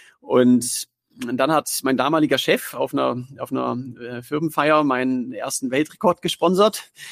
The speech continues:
Und, äh, so konnte ich den Eurasien-Weltrekord tatsächlich aus einem Angestelltenverhältnis noch machen.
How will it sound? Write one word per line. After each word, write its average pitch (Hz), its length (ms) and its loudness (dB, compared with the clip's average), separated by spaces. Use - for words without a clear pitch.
Und, 147 640 2
äh, 135 140 4
so 151 120 4
konnte 160 240 0
ich 147 120 -4
den 139 460 0
Eurasien-Weltrekord 131 1120 0
tatsächlich 135 480 -10
aus 135 180 -6
einem 127 120 -4
Angestelltenverhältnis 127 960 -2
noch 107 80 -12
machen. - 240 -14